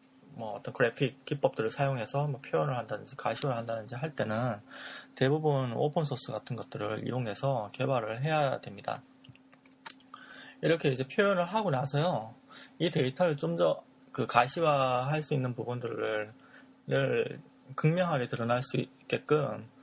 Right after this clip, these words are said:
재정제를 할 수가 있거든요. 뭐 거기에 이제 애노테이션을 단다든지 아니면 특별한 어떤 부분들을 이제 부각을 시키고, 어, 아주 이제 밝기를 이제 밝게 표현한다든지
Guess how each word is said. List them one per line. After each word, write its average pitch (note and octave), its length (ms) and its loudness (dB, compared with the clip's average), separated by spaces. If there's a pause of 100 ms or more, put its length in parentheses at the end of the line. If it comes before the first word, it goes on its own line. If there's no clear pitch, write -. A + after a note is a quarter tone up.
(340)
재정제를 D#3 520 2
할 D#3+ 120 -2
수가 B2 220 -2
있거든요. A#2 520 -4
뭐 A#2+ 220 -4
거기에 C3 340 2
이제 A2 160 -2
애노테이션을 B2 560 -2
단다든지 G#2+ 580 -4
아니면 A2+ 280 -6
특별한 D3+ 580 2
어떤 - 300 -2
부분들을 A#2+ 420 -4
이제 - 160 -6 (140)
부각을 B2 320 2
시키고, - 560 -2 (420)
어, A#2 140 0
아주 A#2 240 -4
이제 G#2+ 440 -2 (280)
밝기를 C#3 320 2
이제 - 140 -6
밝게 C3+ 360 2
표현한다든지 G#2+ 840 -4